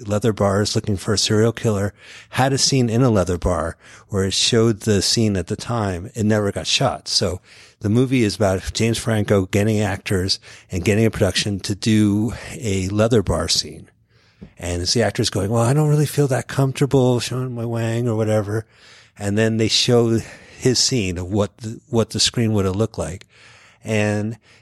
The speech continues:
this guy has sexual allegation charges against him, James Franco, and the, to watch the actors go, "I don't feel that comfortable." A-, and I wasn't really thrilled by it, but it was a very technical film.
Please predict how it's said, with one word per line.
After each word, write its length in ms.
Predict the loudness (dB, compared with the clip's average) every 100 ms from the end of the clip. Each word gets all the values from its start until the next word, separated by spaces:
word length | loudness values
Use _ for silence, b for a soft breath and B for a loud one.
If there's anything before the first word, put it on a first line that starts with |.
| _
this 160 | -2
guy 220 | 0 0 0
has 340 | 2 2 2
sexual 440 | 0 0 0 0
allegation 580 | 0 0 2 0 0 -4
charges 460 | 0 2 2 2 2
against 460 | 0 0 -2 0
him, 200 | 0 0
James 280 | 0 -2 -2
Franco, 640 | -4 -2 -2 2 4 4 2
and 260 | 0 -4 -4
the, 220 | -6 -6 -14 -4
to 120 | 0
watch 320 | 2 2 0
the 80 | 0
actors 320 | 0 0 -2
go, 260 | 2 0 0
"I 140 | -4
don't 160 | -6 -2
feel 160 | 0 2
that 160 | 0
comfortable." 540 | 0 -2 0 0 0 -2 B B B B -8
A-, 40 |
and 340 | -8 -4 -4
I 180 | 0 2
wasn't 260 | 2 2 2
really 140 | 0 -2
thrilled 300 | -2 -2 0
by 180 | 0
it, 100 | 0
but 140 | 2 4
it 40 |
was 160 | 4 2
a 60 |
very 240 | 2 2 2
technical 580 | 2 0 2 -4 -4 -8
film. 400 | -2 0 0